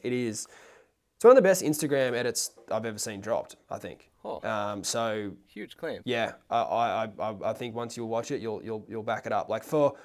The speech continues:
Speaker 1: for her age and for what, for what, you know, is getting done on the Women's World Tour and then what she's done in this sixty-second edit is mind-blowing. Um,
Speaker 2: And also, look at the, the events remaining on tour for her.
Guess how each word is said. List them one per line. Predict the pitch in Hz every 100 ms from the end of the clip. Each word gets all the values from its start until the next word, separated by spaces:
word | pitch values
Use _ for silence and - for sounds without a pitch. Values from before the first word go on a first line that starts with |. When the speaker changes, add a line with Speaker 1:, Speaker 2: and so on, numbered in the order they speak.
| -
Speaker 1:
for | 143
her | 147 143 123 123
age | 131 131 123
and | 110 104 - -
for | -
what, | 120 123 - - _
for | - 120
what, | 120 -
you | 117
know, | 107
is | 104 107
getting | - 113 107
done | 117 117
on | 113
the |
Women's | 117 117 113
World | 117 110
Tour | - 120
and | 123
then | 113
what | 117 110
she's | - 120 117
done | 113 117 110 110 - _ _
in | 120 110
this | 107 - -
sixty-second | - 117 - 113 113 113
edit | - 107 196 - _ _ _ _ _
is | 120 113 101 - - _ _
mind-blowing. | 113 117 110 107 110 101 90 - - - - -
Um, | 113 113 110 110 107 104 104 101 - _
Speaker 2:
And | - 165
also, | 220 165
look | 165
at | 254
the, | 240 175 151 -
the | 143 143
events | 131 147 -
remaining | 113 117 151 - _ -
on | 117
tour | 113 143 151
for | 107
her. | 101 71